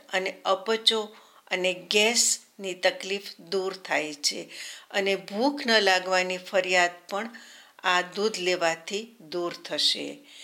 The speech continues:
ગળામાં ખરાશ હોય એટલે કે બ્રોંશિત હોય, અવાજ બેસી ગયો હોય, તેમાં પણ આ આદુવાળું દૂધ ફાયદો આપે છે. આદુમાં એન્ટી ઇન્ફ્લેમેટરી ગુણ હોવાથી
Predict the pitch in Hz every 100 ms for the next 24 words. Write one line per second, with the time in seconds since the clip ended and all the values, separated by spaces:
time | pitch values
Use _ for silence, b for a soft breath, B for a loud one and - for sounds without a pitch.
0 | B B B - 180 214 220 226 220 220
1 | 220 - 220 220 208 - 175 156 147 -
2 | _ - 185 180 202 202 208 - 233 233
3 | 170 151 147 B B B _ - 196 208
4 | 214 208 185 208 202 - 214 196 180 175
5 | 180 190 185 B B B _ _ _ _
6 | 214 226 277 262 240 226 - 180 185 180
7 | - 185 190 214 220 202 175 185 180 185
8 | 185 - 175 165 160 170 156 151 - 156
9 | 147 - 160 143 143 143 B B B B
10 | _ 202 208 208 262 254 233 - - -
11 | 214 214 254 262 - 202 202 226 220 208
12 | 196 196 190 175 190 214 208 196 190 190
13 | 190 190 185